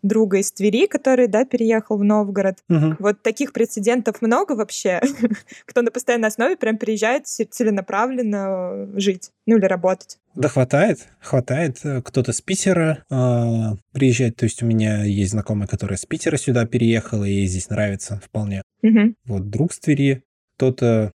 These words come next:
Speaker 2: как бы так вспомнить-то сходу. Конечно, переезжают, в основном, э, переезжают с севера люди.
Speaker 1: Мгм.
Speaker 2: То есть, э, там особенно кто работает, вахтовики, еще что-то, они прям здесь, ну, часто покупают квартиры.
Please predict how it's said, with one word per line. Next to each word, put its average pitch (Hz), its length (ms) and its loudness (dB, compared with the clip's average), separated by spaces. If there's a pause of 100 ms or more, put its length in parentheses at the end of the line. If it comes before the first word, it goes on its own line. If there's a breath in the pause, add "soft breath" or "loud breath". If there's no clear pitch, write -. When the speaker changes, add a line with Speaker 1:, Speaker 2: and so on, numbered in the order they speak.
Speaker 2:
как 104 200 -6
бы 101 100 -6
так - 300 -8 (160)
вспомнить-то 110 800 -4 (220)
сходу. 107 480 -2 (180)
Конечно, 175 380 2
переезжают, 131 520 2
в 139 40 0
основном, 120 1200 2
э, 104 40 -2 (140)
переезжают 131 440 2
с - 40 -6
севера 113 380 2
люди. 98 320 -4 (140)
Speaker 1:
Мгм. 208 400 4 (160)
Speaker 2:
То - 60 -6
есть, - 360 -12
э, 113 300 -10
там 101 160 -6
особенно 104 340 -6
кто - 160 -8
работает, 113 440 -4
вахтовики, 110 500 -4
еще 165 340 -2
что-то, 123 220 -8
они 110 200 -4
прям 113 280 -2
здесь, 101 280 -4
ну, 117 280 -6
часто 131 340 -2
покупают - 460 -8
квартиры. - 520 -2